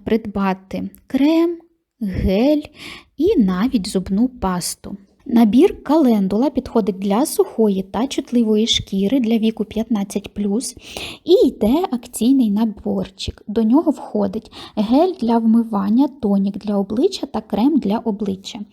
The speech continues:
Чотириста сорок дев'ять гривень, і це дійсно прям базовий догляд. Тобто купуєте ось цей набір, і для початку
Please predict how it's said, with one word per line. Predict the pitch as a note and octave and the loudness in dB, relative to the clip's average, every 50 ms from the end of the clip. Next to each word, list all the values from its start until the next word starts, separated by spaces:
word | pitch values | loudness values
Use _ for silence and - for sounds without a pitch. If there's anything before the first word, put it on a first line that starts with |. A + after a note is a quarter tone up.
| _ - - - - - - - _ | _ -20 -20 -20 -20 -20 -20 -20 _
Чотириста | - - B3 - D4 D4+ D4+ - - A3 | -6 -6 -2 0 2 0 2 2 0 -2
сорок | - - B3 A3+ A3 G3 | 0 2 2 2 2 0
дев'ять | F#3 A3+ A3 G3+ G#3+ G3+ - G3 G3 | 0 -2 -2 0 -2 -4 -4 -4 -4
гривень, | G#3 B3 D4+ G4 G#4 G4 F4+ - | 0 2 2 2 2 0 -2 -6
і | A#3+ | -6
це | - - A#3 G#3+ | -4 -2 0 0
дійсно | G3 G3 - B3+ E4 A4 - - D4 B3 | 0 0 0 2 2 2 0 0 -2 -2
прям | - - A3+ G#3 G#3 G#3 G3+ F#3+ F#3+ - | -2 -4 -4 -2 -2 0 -2 -2 -4 -4
базовий | G#3 G#3 C4+ E4 E4+ E4 E4 D4+ B3+ C4+ C#4 C4+ - - - - _ _ - | -2 0 2 2 2 2 2 2 2 2 2 0 -4 -12 -20 -20 _ _ -4
догляд. | A3 G3+ C4 B3 A3+ G#3 F#3+ - G#3 - - - - _ _ _ _ _ _ _ _ _ _ | 0 4 4 4 4 4 0 -4 -8 -12 -12 -14 -20 _ _ _ _ _ _ _ _ _ _
Тобто | - A3 A3 - - G3+ | -6 -6 -4 -6 -10 -12
купуєте | - - B3+ B3 - - A3+ A#3 G#3+ A3 G#3 | -6 -4 -4 -2 0 4 4 4 4 2 0
ось | G3 G3+ - | -4 -4 -4
цей | - - G3+ | -4 -4 -2
набір, | G3 F#3+ F#3+ F#3+ F#3+ A#3 D4+ A4+ B4+ A#4 - - | -2 -2 -2 -2 0 2 4 4 4 2 0 0
і | A#3+ B3 | 0 2
для | G#3 G3 G#3 G#3 | 2 0 -2 -4
початку | G3+ - G#3+ G#3+ - - B3+ F4 A#4 - - - D#4+ D#4 | -4 -6 -8 -8 -4 -2 -2 -2 -2 -4 -4 -6 -6 -6